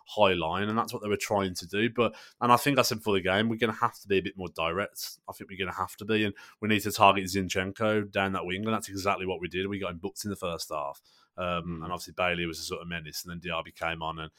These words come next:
Speaker 1: most of our joy came down that side. It, it did. Uh, but I think when you look at it, though, we didn't give up that many chances, though, again. We, we really didn't. Like, okay, you had the Ødegaard one in the first half. You had, uh, that one, what you just said, which was, well, they're saying it was cleared off the line, but it,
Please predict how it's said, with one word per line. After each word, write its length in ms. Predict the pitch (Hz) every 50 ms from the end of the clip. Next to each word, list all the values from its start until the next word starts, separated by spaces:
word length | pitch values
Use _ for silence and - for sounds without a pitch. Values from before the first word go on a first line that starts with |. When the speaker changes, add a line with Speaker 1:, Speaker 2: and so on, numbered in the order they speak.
| _ _ _ _ -
Speaker 1:
most 200 | 127 139 135 -
of 40 |
our 100 | 107 98
joy 300 | 95 - - 95 80 73
came 260 | - - 95 90 90 82
down 160 | 80 80 82
that 120 | 80 78 -
side. 320 | - 82 78 82 90 87
It, 100 | 90 82
it 200 | 87 85 - _
did. 280 | - 87 85 95 95 - _ - - _ _ _ -
Uh, 80 | -
but 120 | - 160 -
I 60 | 196
think 160 | - 240 -
when 80 | 220 226
you 80 | 214
look 240 | 214 214 220 220 -
at 60 | 131
it, 100 | 107 90
though, 240 | 85 80 78 76 78 82
we 80 | 107
didn't 300 | 120 - 196 202 190 160
give 160 | - 165 143
up 140 | 139 143 -
that 160 | 117 120 -
many 160 | 117 117 113 107
chances, 480 | 110 - 101 107 117 113 - 131 123
though, 160 | 127 135 131
again. 380 | 131 123 123 131 135 139 135 123 131
We, 140 | 127 131 131
we 160 | 127 135 135
really 260 | 131 143 143 139 131
didn't. 400 | 113 - 101 98 120 135 139 101
Like, 260 | 120 131 127 120 - - - - - _ _ -
okay, 300 | 160 - - 104 95 95
you 140 | 98 104 113
had 120 | 117 113
the 100 | 117 113
Ødegaard 500 | 113 113 110 107 104 107 104 101 98 87
one 380 | 92 95 95 92 90 92 92 - _ _ _ _
in 140 | 95 95 87
the 60 | 85
first 400 | - - 85 82 80 78 - -
half. 320 | 82 80 82 78 - -
You 100 | 90 90
had, 300 | 90 90 90 87 87 - - - - - _ _ _ _
uh, 160 | 95 95 90
that 180 | 87 104 104 -
one, 160 | 98 98 95
what 140 | 95 95 92
you 40 | 90
just 200 | 87 95 - -
said, 160 | - 92 90
which 160 | 87 - -
was, 160 | 92 85 82 -
well, 140 | 76 92 92
they're 80 | 92 92
saying 300 | - - 110 98 92 90
it 20 |
was 80 | - -
cleared 240 | - - 98 90
off 140 | 85 80 -
the 40 | -
line, 280 | 85 80 78 80 82 85
but 100 | 90 92
it, 80 | -